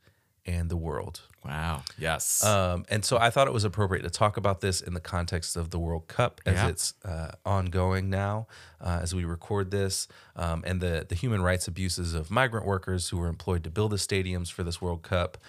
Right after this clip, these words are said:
Speaker 1: uh, the anti-L G B T Q laws they have on the books in Qatar. Um, so, uh, you know, I think it would be, um, great to read this cover story and reflect on how much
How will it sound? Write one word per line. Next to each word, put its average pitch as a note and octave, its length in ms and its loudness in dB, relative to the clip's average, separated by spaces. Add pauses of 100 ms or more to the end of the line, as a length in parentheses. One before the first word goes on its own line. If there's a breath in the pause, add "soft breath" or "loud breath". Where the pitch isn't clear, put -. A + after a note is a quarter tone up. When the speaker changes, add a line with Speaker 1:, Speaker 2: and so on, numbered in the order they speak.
(260 loud breath)
Speaker 1:
uh, D#2 300 -4
the D2+ 180 -6
anti-L F2+ 560 0
G F2+ 140 -2
B E2 140 -4
T E2+ 220 -6
Q F2 220 -6
laws F2+ 360 2
they E2 120 -4
have E2+ 220 -2
on E2+ 120 -2
the E2+ 100 -4
books E2 320 -4
in F2 100 -10
Qatar. E2+ 400 -4 (420 loud breath)
Um, E2 500 -4 (720)
so, A#2+ 220 2 (120)
uh, E2+ 120 -4 (120)
you A2+ 100 2
know, F#2 140 2
I F#2+ 140 0
think F2+ 180 0
it F#2 140 -4
would F2+ 100 -2
be, E2+ 480 -2
um, E2+ 460 -6 (200)
great G2+ 200 -2
to G2 100 -2
read F2 220 -2
this D#2+ 120 -2
cover F#2 260 -2
story F#2 300 -2
and E2+ 140 -4
reflect E2 560 -2
on E2 560 0 (720 loud breath)
how G#2 240 0
much - 640 -4